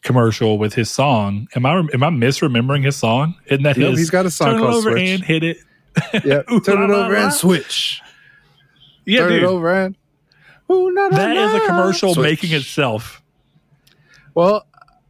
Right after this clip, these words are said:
Speaker 2: I would have to say, I guess they're pretty glad they didn't have Will Smith sponsoring them. <laughs>
Speaker 1: I don't
Speaker 2: Slap
Speaker 1: know.
Speaker 2: heard around the
Speaker 1: To be
Speaker 2: world.
Speaker 1: fair, he, yeah, but then they also had a game called Arms.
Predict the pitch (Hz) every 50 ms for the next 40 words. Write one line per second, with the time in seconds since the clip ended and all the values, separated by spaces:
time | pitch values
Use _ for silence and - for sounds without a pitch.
0 | _ _ _ - - 151 160 165 175 175 175 165 175 190 190 - - 190 - -
1 | 196 202 202 196 165 156 151 143 160 156 147 - 175 165 - - - 160 156 156
2 | 147 143 143 127 120 120 127 131 139 143 143 147 143 139 139 147 143 151 147 139
3 | 147 143 135 123 120 131 143 139 - - 151 147 135 - - - - - - 107
4 | 98 98 90 - 95 90 90 90 90 92 90 98 - _ _ _ _ _ _ _
5 | - - - 679 679 698 605 571 571 539 _ - _ _ _ _ - - - -
6 | - - - - - 202 - - _ _ - - - - - - - - - -
7 | 156 - 175 190 185 135 127 - 165 156 151 - - 135 135 131 131 131 143 -
8 | - 104 101 - 180 - - - 214 208 180 139 117 107 - - - - - -
9 | 190 190 - - - - - _ _ _ - 147 147 190 190 151 123 120 117 -
10 | 156 147 151 156 - 127 131 147 156 - 147 131 151 151 147 131 135 135 135 135
11 | 135 - 127 117 120 117 107 120 131 110 98 92 104 117 - - -